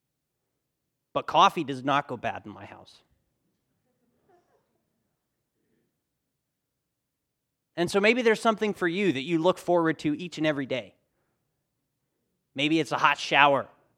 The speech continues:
to help kinda soothe any muscle aches and feel a little bit cozy and make sure you're feeling clean before you get to go to bed, or maybe to help you wake up first thing in the morning.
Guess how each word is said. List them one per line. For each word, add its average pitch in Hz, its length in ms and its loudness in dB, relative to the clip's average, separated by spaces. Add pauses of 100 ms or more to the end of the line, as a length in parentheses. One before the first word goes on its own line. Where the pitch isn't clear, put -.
(120)
to 110 280 -14 (1000)
help 139 180 0
kinda 127 320 -4 (460)
soothe 147 320 -4
any 135 160 -2
muscle 131 400 -4
aches 135 320 -10
and 104 160 -16 (840)
feel 143 200 -2
a 139 60 0
little 135 140 -2
bit 139 180 -2
cozy 135 420 -4
and 127 60 -6
make 123 140 -8
sure - 160 -12
you're 120 80 -10
feeling 135 320 -4
clean 139 360 -4
before 127 280 -4
you 123 80 -6
get 131 120 -6
to - 60 -18
go 131 140 -4
to 120 80 -8
bed, 120 360 -6 (680)
or 120 40 -10
maybe 135 200 2
to 131 80 -4
help 139 180 4
you 127 80 -4
wake 131 240 0
up 131 220 -2
first 131 260 -6
thing 127 180 -8
in 120 60 -8
the 120 60 -6
morning. 120 400 -6